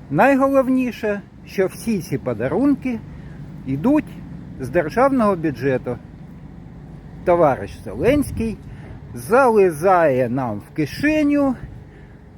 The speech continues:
щедро достає своєю лапою вонючою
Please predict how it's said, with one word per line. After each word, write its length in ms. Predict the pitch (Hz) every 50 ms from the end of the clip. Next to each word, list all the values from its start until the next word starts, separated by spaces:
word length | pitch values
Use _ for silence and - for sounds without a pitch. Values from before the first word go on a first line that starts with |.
| - - -
щедро 640 | - - - - 285 285 247 202 143 139 139 135 139
достає 800 | 117 139 151 147 - - 214 214 208 208 196 147 120 107 101 131 - - - - - _ _ _
своєю 680 | - - - 180 196 202 190 185 175 147 139 135 139 143
лапою 540 | 160 202 185 160 - - 120 117 127 113
вонючою 680 | 104 127 151 151 180 170 127 107 - - - 113 101